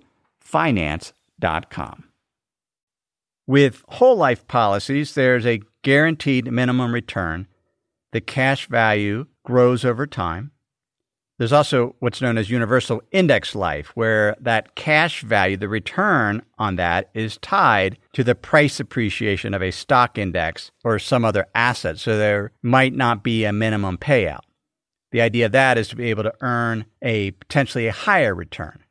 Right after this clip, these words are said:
I prefer whole life policies because they're simpler, they're more straightforward, there's the guaranteed return. I know it's going to be similar to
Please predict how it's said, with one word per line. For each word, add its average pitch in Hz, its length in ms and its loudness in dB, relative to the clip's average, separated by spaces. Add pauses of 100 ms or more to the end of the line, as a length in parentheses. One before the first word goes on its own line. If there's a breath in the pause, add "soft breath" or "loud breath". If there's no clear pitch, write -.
(840)
I 185 140 4
prefer 170 400 2
whole 160 360 2
life 104 500 0
policies 107 560 0
because 117 440 -2
they're 113 160 -2
simpler, 123 600 2
they're 107 120 2
more 107 160 2
straightforward, 107 720 0
there's 101 200 0
the - 80 -8
guaranteed 101 800 -2 (380)
return. 98 440 -2
I 101 60 -2
know 135 400 4
it's 131 140 -2
going 123 200 0
to 107 80 -2
be 107 520 -2
similar 95 800 2 (140)
to 98 520 0